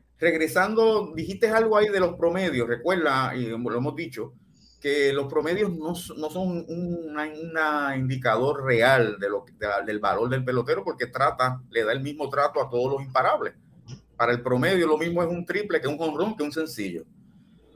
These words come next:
Ahora, cuando tú le aplicas el weight on balance average, que es lo que es uno de los, de los elementos del war, sale Albert Pujol con seiscientos ochenta, Manny Ramírez seiscientos cincuenta y uno,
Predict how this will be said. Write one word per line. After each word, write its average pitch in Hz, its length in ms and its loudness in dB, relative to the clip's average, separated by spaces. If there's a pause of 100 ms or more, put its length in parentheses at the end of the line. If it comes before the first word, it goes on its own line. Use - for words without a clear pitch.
Ahora, 147 220 6
cuando 120 300 2
tú 160 140 2
le 190 80 10
aplicas 190 440 2
el 160 180 8
weight 185 360 2
on 147 260 -4
balance 170 580 2
average, 127 680 0
que 123 120 0
es 139 60 -2
lo 160 140 -2
que 139 240 -4
es 131 80 -8
uno 165 220 2
de 165 80 6
los, 123 600 4
de 117 100 2
los 113 160 2 (100)
elementos 135 540 0
del 135 120 0
war, 139 420 2 (480)
sale 170 400 4
Albert 175 320 2
Pujol 180 280 0
con 135 160 -2
seiscientos 131 540 -2
ochenta, 156 640 -2
Manny 165 300 -2
Ramírez 156 480 0
seiscientos 131 200 -4
cincuenta 160 440 -2
y 170 60 0
uno, 147 380 -4